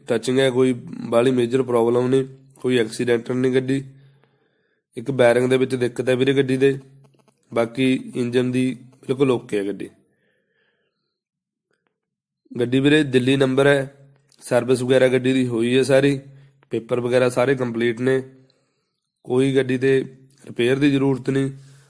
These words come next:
ਟਾਇਰ ਸੱਤਰ ਪੈਸੇ ਟਾਇਰ ਨੇ ਵੀਰੇ ਗੱਡੀ ਦੇ, ਚਾਰੇ ਟਾਇਰ ਸੱਤਰ ਪੈਸੇ ਨੇ, ਬਿਲਕੁਲ ਓਕੇ ਕੰਡੀਸ਼ਨ ਦੇ ਵਿੱਚ ਚੱਲਦੀ ਹੈ।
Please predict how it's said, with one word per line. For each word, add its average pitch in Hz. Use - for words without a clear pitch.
ਟਾਇਰ 127
ਸੱਤਰ 135
ਪੈਸੇ 135
ਟਾਇਰ 120
ਨੇ 107
ਵੀਰੇ 110
ਗੱਡੀ 110
ਦੇ, 101
ਚਾਰੇ 117
ਟਾਇਰ 120
ਸੱਤਰ 120
ਪੈਸੇ 127
ਨੇ, 131
ਬਿਲਕੁਲ 120
ਓਕੇ 127
ਕੰਡੀਸ਼ਨ 123
ਦੇ 131
ਵਿੱਚ 123
ਚੱਲਦੀ 117
ਹੈ। 131